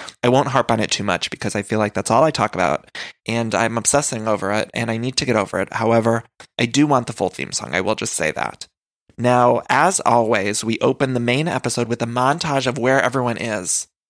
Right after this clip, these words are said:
right? So we get little clips. We see Danny at an art exhibit. We see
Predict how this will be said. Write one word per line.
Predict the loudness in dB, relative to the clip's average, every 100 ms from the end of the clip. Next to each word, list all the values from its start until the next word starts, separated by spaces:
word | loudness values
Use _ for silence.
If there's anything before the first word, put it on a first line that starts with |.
| _ _ _
right? | -2 0 0
So | 0
we | 0
get | 2 0 -2 -20 -6
little | 0 2 0
clips. | 0 0 0 -2
We | -2 -2
see | -2 -4
Danny | 2 2 4 2
at | 0
an | -2 0
art | 0 0
exhibit. | -2 -2 0 -2 -4 -12 -20 -18 -10
We | -4
see | -2 0 0 0